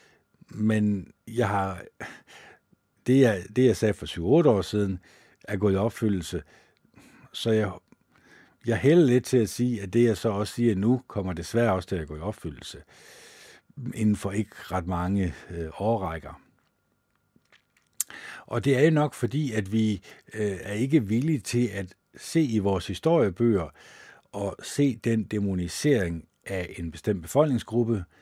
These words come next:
et had til en bef-, bestemt befolkningsgruppe, og den manipulation, som regeringen bruger igennem de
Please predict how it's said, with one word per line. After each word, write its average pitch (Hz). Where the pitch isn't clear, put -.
et 98
had 120
til 110
en 92
bef-, -
bestemt 107
befolkningsgruppe, 113
og 107
den 117
manipulation, 98
som 87
regeringen 90
bruger 110
igennem 92
de 80